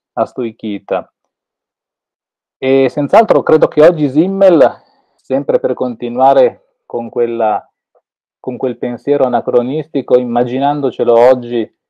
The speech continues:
si interrogherebbe sui caschi di realtà virtuale che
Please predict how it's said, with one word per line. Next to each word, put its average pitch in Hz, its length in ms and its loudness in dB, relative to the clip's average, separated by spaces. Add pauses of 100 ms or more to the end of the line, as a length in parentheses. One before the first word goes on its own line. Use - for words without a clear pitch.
(800)
si - 160 -4
interrogherebbe 139 640 4
sui 123 200 -8
caschi 135 380 2
di 123 120 2
realtà 120 340 2
virtuale 117 760 2
che 101 400 -6